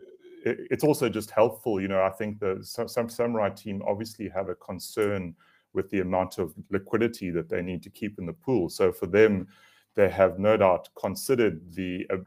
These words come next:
the, the ability to mix out before, but obviously also considered what kind of impact that will have on the liqui-, liquidity in those, those pools. With, um, with what I'm doing,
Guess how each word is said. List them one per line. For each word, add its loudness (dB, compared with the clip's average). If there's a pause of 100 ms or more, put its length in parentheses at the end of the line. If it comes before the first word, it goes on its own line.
the, 0 (300)
the -6
ability 0
to -12
mix -6
out 2
before, 0
but 0
obviously -2 (140)
also 2
considered -4
what -2
kind -4
of -10
impact -6
that -4
will -10 (100)
have 0 (320)
on -2
the -6
liqui-, -4 (120)
liquidity -2
in -2
those, -4
those -6
pools. -8 (460)
With, 0 (160)
um, 2
with -2
what 4
I'm 4
doing, 0